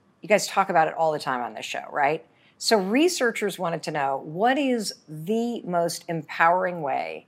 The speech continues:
to motivate kids through a really big challenge, okay? They divide the kids into three groups. This takes the marshmallow test to a whole nother level. You got one group of kids that are doing a challenging task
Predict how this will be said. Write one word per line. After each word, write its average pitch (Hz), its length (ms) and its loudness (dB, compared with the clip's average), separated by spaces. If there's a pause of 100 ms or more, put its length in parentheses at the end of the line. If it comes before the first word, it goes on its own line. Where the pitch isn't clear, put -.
to 180 140 -4
motivate 156 540 0
kids 135 360 -4
through 143 320 -4
a 156 60 -4
really 151 400 -2
big 131 160 -6
challenge, - 420 -10
okay? 143 280 0
They 156 120 -4
divide 175 380 6
the 233 60 0
kids 185 340 -2
into 170 400 -4
three 156 540 -4 (220)
groups. - 500 -8 (400)
This 240 180 2
takes 269 260 0
the - 80 -4
marshmallow 175 600 2
test 143 380 -2
to 131 120 0
a 123 60 2
whole 160 400 -2
nother 139 300 -2
level. - 360 -4 (440)
You 196 100 4
got 208 180 8
one 262 240 6
group 220 360 4
of 180 140 -2
kids 160 360 0
that 156 100 0
are 147 220 -2
doing 180 260 0
a 170 60 -4
challenging 151 640 -4
task 123 520 2